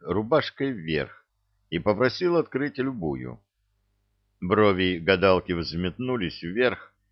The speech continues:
но она не произнесла ни слова. Колода стала медленно накрывать весь стол, а Люба всё молчала. «Ну, чего там видно?» — не вытерпел Юра. «Ждёт тебя дорога».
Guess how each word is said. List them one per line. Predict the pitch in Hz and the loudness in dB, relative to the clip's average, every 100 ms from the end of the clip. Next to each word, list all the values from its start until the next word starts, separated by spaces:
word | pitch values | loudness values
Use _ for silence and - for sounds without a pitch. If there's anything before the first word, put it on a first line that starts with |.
| _ _ _ | _ _ _
но | 87 101 | 2 4
она | 104 98 | 4 2
не | 98 | 0
произнесла | - 95 92 76 98 - 82 76 | 0 0 0 -2 -8 -6 -4 -4
ни | 80 | -4
слова. | - 65 62 57 _ _ _ _ _ _ _ _ | -10 -10 -10 -12 _ _ _ _ _ _ _ _
Колода | - 123 156 175 151 | -2 2 4 4 2
стала | 143 - 123 107 | 2 4 4 4
медленно | 104 117 107 110 101 | 2 0 0 0 0
накрывать | 90 82 78 80 85 80 | -2 -2 -2 0 0 -2
весь | 71 69 - | -8 -8 -12
стол, | - 67 60 60 _ _ _ _ _ _ _ | -10 -8 -8 -10 _ _ _ _ _ _ _
а | 73 87 85 | 2 4 4
Люба | 92 95 85 95 | 2 0 2 0
всё | 92 - 78 | 0 -4 -4
молчала. | 87 107 - 58 57 60 - _ _ _ _ _ _ 82 | -4 -6 -4 -4 -4 -10 -14 _ _ _ _ _ _ -6
«Ну, | 127 120 85 _ _ _ | -2 -2 -2 _ _ _
чего | - 76 - | -4 0 0
там | - 78 | -2 -6
видно?» — | 120 67 64 - _ _ _ _ _ _ - | -8 -10 -12 -14 _ _ _ _ _ _ -10
не | 80 80 | -4 0
вытерпел | 92 92 85 - 87 | 0 0 -2 -2 -2
Юра. | 85 76 64 64 - _ _ _ _ _ _ _ _ _ _ _ _ _ - | -2 -4 -6 -8 -10 _ _ _ _ _ _ _ _ _ _ _ _ _ -14
«Ждёт | 71 64 90 127 165 _ | -12 -8 0 2 0 _
тебя | - 147 135 135 | -8 0 2 2
дорога». | 135 143 123 139 143 131 78 | 2 0 0 -2 -2 -2 -2